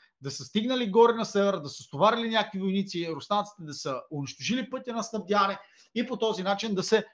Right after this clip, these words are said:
а, получава тази дезинформационност от страна на В С У. Като цяло ситуацията е изключително неясна. А, сега казват някакви хора, че руснаците водят бойни действия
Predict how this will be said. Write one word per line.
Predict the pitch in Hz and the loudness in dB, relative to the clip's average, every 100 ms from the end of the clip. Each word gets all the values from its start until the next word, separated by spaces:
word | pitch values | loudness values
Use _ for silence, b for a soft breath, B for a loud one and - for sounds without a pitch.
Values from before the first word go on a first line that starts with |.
| b - | b -2
а, | 185 202 190 185 175 - | 4 6 8 6 4 0
получава | 156 - 196 190 180 180 180 | -6 2 6 6 4 0 0
тази | 170 147 185 170 | 0 0 -4 -4
дезинформационност | 131 156 143 156 151 143 143 127 180 190 190 185 - 170 | -2 -2 0 -2 -2 -6 -6 -2 0 0 0 -4 -6 -6
от | 190 185 | -4 -6
страна | - 156 160 180 | -6 -4 -2 0
на | 151 | 0
В | 160 | -2
С | - | -2
У. | 156 b b b | -4 b b b
Като | - 175 160 | -4 -2 -2
цяло | - 214 285 330 294 - | 4 8 8 8 2 -6
ситуацията | - 165 185 226 - 233 | -10 0 2 2 0 -14
е | |
изключително | 202 156 - 220 190 185 240 214 | -14 -12 -10 -4 -2 0 0 -2
неясна. | 180 160 165 180 240 - 269 214 B B B | -2 0 4 6 4 4 0 0 B B B
А, | 196 196 | 8 8
сега | 185 185 226 - - _ | 4 4 4 4 -2 _
казват | 247 247 190 185 - | 4 6 4 -2 -2
някакви | 180 170 147 | -4 -4 -6
хора, | - 226 277 226 | 0 4 4 4
че | 196 208 | 4 4
руснаците | - 180 190 - 226 151 | 2 -2 -2 2 2 2
водят | 165 170 147 | 0 0 0
бойни | 127 147 135 | -2 -4 -2
действия | 151 240 233 254 | 2 2 2 -2